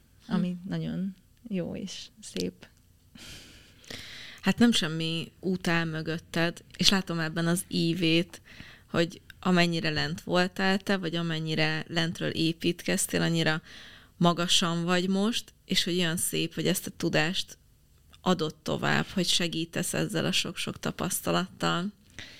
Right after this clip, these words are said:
Speaker 2: Nagyon fontos, tehát, hogy nekem ez, ö,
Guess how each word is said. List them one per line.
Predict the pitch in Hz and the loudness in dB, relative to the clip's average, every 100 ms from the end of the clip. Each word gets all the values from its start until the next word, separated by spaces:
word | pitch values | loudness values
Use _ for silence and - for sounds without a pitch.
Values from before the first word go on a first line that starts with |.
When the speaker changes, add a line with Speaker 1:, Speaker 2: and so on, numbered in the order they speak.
| - - - - - - | -20 -20 -20 -20 -20 0
Speaker 2:
Nagyon | 208 202 185 190 | 4 6 4 -4
fontos, | - 170 185 180 190 | -4 -2 -2 0 0
tehát, | 190 190 | -2 0
hogy | 190 | 2
nekem | 185 196 220 208 - | 4 4 4 4 4
ez, | 180 185 190 196 190 | 4 6 6 2 2
ö, | 190 185 185 185 | 2 4 4 2